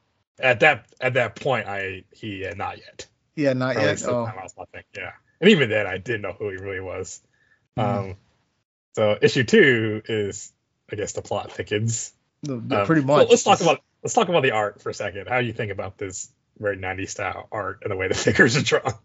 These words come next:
Speaker 2: I think the way they drew, uh, Matt Murdock, like, it was very funny. It kinda reminded me of, like,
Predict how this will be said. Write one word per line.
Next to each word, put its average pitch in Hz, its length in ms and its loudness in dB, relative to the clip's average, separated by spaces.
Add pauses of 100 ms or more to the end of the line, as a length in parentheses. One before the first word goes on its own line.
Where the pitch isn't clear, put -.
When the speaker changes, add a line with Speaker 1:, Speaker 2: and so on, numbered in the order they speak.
(760)
Speaker 2:
I 131 80 0
think 147 360 4
the 135 280 6
way 131 300 2
they 131 160 2
drew, 127 400 0
uh, 120 160 4
Matt 117 260 2
Murdock, 127 560 4
like, 113 600 0
it 139 140 -4
was 127 240 0
very 123 300 4
funny. 123 300 2
It 117 60 -2
kinda 139 200 4
reminded 131 360 4
me 131 80 2
of, 117 140 2
like, 117 260 0